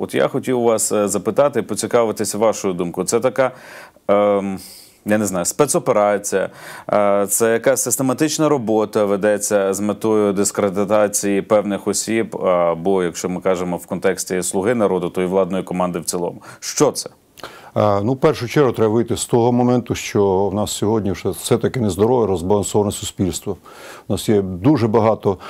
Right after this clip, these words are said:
Speaker 2: інтересів і олігархічних кланів, і зовнішніх організацій,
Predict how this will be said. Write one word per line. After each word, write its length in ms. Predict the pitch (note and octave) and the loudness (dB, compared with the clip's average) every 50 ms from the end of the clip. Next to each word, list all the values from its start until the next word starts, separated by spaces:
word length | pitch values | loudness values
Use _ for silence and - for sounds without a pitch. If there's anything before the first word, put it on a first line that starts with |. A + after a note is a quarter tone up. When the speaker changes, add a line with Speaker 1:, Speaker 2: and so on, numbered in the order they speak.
| - - - - | -18 -16 -4 0
Speaker 2:
інтересів 640 | C3 A2+ G#2+ - A2 B2+ C3+ - - C3 A#2+ A#2+ - - | 0 0 2 4 4 4 2 2 2 0 0 0 -2 0
і 200 | - C3+ B2 C3 | 2 2 2 4
олігархічних 680 | A#2+ G#2 G2+ G2+ F#2 F2+ A2 C3 A#2+ - - G#2+ F2 - | 2 2 2 0 -2 -2 -2 -2 -4 -2 -4 -4 -4 0
кланів, 400 | - A2+ A2 A2 G#2 F#2+ F2+ G2+ G2+ - - | 2 2 4 4 2 0 -4 -6 -8 -10 -2
і 100 | - C3+ | -2 0
зовнішніх 640 | A2 G2 A#2 B2 A2+ A2 A2 G#2+ - - A2+ G#2 - | 2 4 2 4 4 4 2 0 0 -2 -4 -2 0
організацій, 720 | G#2+ G2+ G2+ G2 F2 F#2+ G#2+ G2 F2+ - - - F2+ E2 | 0 0 0 -2 0 2 2 2 2 -2 -4 -6 -6 -6